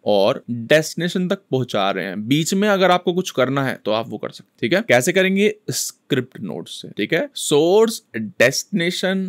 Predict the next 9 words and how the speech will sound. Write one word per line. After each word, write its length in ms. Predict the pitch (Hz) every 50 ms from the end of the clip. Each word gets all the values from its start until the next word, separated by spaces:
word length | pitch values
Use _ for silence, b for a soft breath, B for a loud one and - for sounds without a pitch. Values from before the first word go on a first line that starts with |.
| 208 -
के 120 | 143 147 139
लेवल 420 | 110 104 101 104 110 123 160 185
पर 180 | 180 - 123 117
ही 300 | 127 120 139 135 151 147 - _ -
एक 160 | 117 113 - - _ _ 107
आप 260 | 120 135 143 - 110
देंगे 520 | 95 - 101 98 95 92 98 110 117 82 - _ _ _ _ -
स्क्रिप्ट 680 | 117 - - - _ - 117 117 123 - _ _ - - _ -
नोट। 320 | - - - - - -